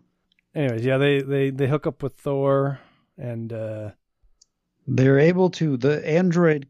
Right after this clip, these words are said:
Speaker 2: the Kang has leads them to Franklin, ev-, essentially, and they fight a whole bunch of demons. Uh, Sue finds her son and tries to communicate with him as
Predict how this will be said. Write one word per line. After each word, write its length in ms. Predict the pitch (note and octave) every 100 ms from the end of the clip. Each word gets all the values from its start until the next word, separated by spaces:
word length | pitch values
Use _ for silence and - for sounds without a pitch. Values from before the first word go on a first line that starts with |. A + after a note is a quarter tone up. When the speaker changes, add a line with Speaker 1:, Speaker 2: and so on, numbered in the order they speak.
| - G#3+
Speaker 2:
the 120 | C#3
Kang 320 | C3+ D3 C3+
has 380 | C3 B2+ A#2+ A2+
leads 300 | A#2 A2+ A2
them 180 | A2+ G#2+
to 380 | - A2 G#2 G#2
Franklin, 460 | - A#2+ G#2 G2+ G2+
ev-, 220 | G2 G2+ -
essentially, 540 | A2+ A#2 A2 F#2+ F#2+ - - - _
and 300 | D3+ G#2+ G2+
they 300 | G2+ G2+ G2
fight 460 | G2 - D3 C3+ - _ _ _ _
a 40 | B2
whole 220 | A2 C3
bunch 420 | A#2+ B2 A#2 -
of 300 | B2 G2+ G#2
demons. 640 | E3 E3+ D#3+ D3 D3 C3+ - - _ _ _
Uh, 320 | A#2 G#2+ G#2
Sue 480 | G2+ - E3 D3+ D3
finds 800 | C3 - C#3 C3+ C3 B2+ A2+ - _ _ _ _
her 140 | -
son 600 | A2+ - F3 F3 F3 F3 -
and 400 | A#2+ A#2 A2+ A2+
tries 380 | C3+ B2 B2 -
to 240 | B2+ A#2
communicate 600 | A#2 C#3+ C#3+ C3+ D3 C#3
with 200 | B2 B2 A#2
him 440 | B2+ B2 B2 A#2
as 500 | A#2+ A2+ A2+ A2+ A2